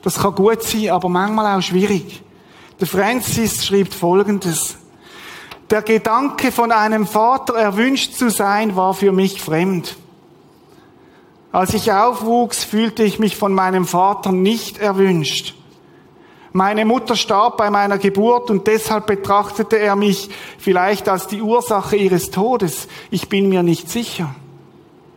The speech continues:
Ich führte nie eine tiefere Unterhaltung mit meinem Vater.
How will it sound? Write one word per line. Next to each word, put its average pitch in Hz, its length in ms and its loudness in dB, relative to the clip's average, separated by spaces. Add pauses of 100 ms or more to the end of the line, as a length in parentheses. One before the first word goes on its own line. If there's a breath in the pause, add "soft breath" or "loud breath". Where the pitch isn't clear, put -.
(520 loud breath)
Ich 208 160 0
führte 240 380 0
nie 254 220 4
eine 233 280 0
tiefere 262 480 0
Unterhaltung 214 720 0
mit 190 200 0
meinem 190 320 0
Vater. 233 460 -4